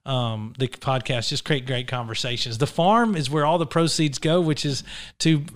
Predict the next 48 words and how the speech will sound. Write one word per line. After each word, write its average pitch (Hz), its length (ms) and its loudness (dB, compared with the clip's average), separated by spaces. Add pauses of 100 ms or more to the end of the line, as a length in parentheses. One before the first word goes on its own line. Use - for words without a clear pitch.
to, 147 280 0
uh, 135 140 0
lift 151 260 4
up 147 140 2
foster 151 340 2
and 135 120 0
adopt 127 200 0
children. 120 460 -2 (340)
And 131 160 -2
so 135 120 0
we 151 160 4
have 175 180 4
a 151 60 4
dream 143 400 2
there 135 280 2
of 117 240 -2 (240)
our 127 120 -2
fifteen 139 440 -2
acres. 127 480 -2 (280)
Really, 143 420 2
we 123 160 -2
call 135 240 2
it 123 80 -6
where 127 260 -2
relationships 131 960 -2
are 135 60 -4
grown. 120 480 -4 (260)
And 131 160 -6
really 139 220 -2
this 131 220 -2
idea 123 320 -2
of 104 80 -6
how 131 120 -4
can 139 140 -6
we 123 100 -2
grow 120 240 -4
relationships 117 540 -4
within 120 240 -6
the 113 80 -8
community 120 580 -6 (380)
to 139 140 -2
support 131 560 -4
foster 120 400 -4
adopt 113 340 -6
children, 117 420 -6
parents 127 460 -4
of 117 100 -8
foster, 117 560 -6